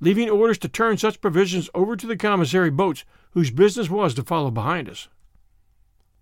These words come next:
My, but the ten of us did live on the fat of the land. For a long time, General Kelly vainly tried to head us off. He sent two rowers in a light,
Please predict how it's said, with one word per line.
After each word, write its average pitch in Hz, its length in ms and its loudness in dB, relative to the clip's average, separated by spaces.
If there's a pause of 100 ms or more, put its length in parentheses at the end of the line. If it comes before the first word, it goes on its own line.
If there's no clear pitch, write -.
My, 240 540 2
but 175 200 -2
the 120 100 -8
ten 233 220 0
of 226 100 0
us 196 120 0
did 156 220 0
live 220 180 2
on 202 140 0
the 156 100 0
fat 202 280 -4
of 214 60 -4
the 226 60 0
land. 139 520 -4 (1080)
For 151 120 -4
a 151 40 0
long 240 240 0
time, 240 300 2
General 196 320 4
Kelly 202 340 0
vainly 208 380 0
tried 160 260 0
to 147 60 0
head 156 180 0
us 139 160 -6
off. 185 420 -4 (560)
He 170 120 -2
sent 233 280 2
two 294 220 4
rowers 170 420 4
in 147 140 -8
a 135 80 -8
light, 185 320 -2